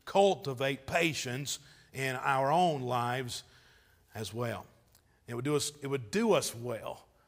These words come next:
to learn that emphasis of patience through those times.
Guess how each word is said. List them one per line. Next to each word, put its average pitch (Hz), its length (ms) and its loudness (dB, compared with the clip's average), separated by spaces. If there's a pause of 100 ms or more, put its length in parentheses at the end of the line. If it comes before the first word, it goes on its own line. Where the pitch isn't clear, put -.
(300)
to 123 140 -8
learn 151 520 4
that 131 180 0
emphasis 127 640 -4
of 107 140 -16
patience 120 680 -6
through 135 200 -2
those 113 520 -4
times. - 720 -14